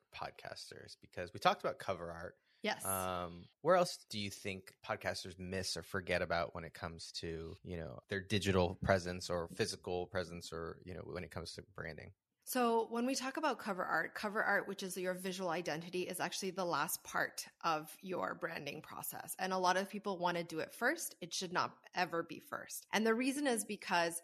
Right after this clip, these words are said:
Speaker 2: everything that is cover art, your images, your visual identity, that's all connected to your target audience, your ideal listener, and who they are. So it's super important to understand and, and, and nail that first, because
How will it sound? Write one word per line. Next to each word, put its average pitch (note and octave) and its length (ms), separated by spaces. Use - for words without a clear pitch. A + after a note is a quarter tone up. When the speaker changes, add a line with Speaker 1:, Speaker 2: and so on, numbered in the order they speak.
Speaker 2:
everything A#3 480
that F#3+ 300
is F3 420
cover G3+ 300
art, F#3 160
your F3 180
images, G3 480
your F3+ 120
visual F#3 280
identity, E3+ 520
that's F3 320
all F3 160
connected F3 720
to G3 340
your E3+ 540
target - 380
audience, - 440
your D3+ 160
ideal E3 340
listener, - 560
and E3 220
who G3+ 280
they F#3 200
are. A2 240
So G3 340
it's G#3 180
super B3 280
important G#3 460
to - 140
understand F#3+ 540
and, E3+ 240
and, F3 200
and F#3 240
nail F3+ 240
that F3 320
first, G#3+ 320
because F#3+ 340